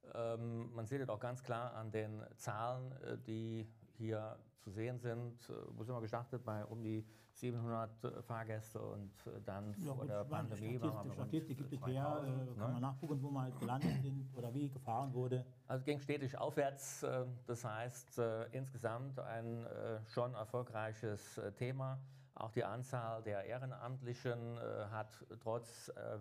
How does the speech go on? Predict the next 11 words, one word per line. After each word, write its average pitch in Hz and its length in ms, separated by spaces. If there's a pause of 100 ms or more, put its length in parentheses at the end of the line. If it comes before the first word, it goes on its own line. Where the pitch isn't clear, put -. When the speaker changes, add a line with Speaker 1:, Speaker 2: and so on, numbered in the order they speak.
(100)
Speaker 1:
Weggängen 113 800
insgesamt 110 760
sich, 107 260 (160)
äh, 107 260 (260)
nicht, 131 360 (100)
äh, 113 140
verringert. 139 540
Es 110 140
sind 117 260
mehr 113 180
geworden. 139 640